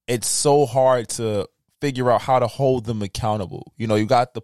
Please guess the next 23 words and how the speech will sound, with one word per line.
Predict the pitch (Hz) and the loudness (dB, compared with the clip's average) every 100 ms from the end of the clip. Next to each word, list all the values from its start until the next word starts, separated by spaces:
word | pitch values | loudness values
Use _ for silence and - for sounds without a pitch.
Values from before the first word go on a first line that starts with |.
| - | -6
they're | 113 | -4
a | 113 | 0
part | 123 127 | 0 0
of | |
the | 127 | -4
police | 120 117 113 | -6 -6 -6
force. | 104 98 | -6 -6
They | 92 | -6
were | 92 101 95 | -6 -6 -6
relieved | 92 98 95 110 95 | -6 -4 -2 -2 -2
of | 90 | -2
duty, | 120 110 95 | 0 2 0
but | 92 | -2
at, | 87 | -2
or | 95 | -4
fired, | - 113 104 | 0 2 2
but | 95 | 2
at | 95 | -2
the | 90 | -4
same | 101 95 | -6 -4
time, | 104 101 90 | -2 -2 -4
it's | 90 | -6
like, | 85 | -6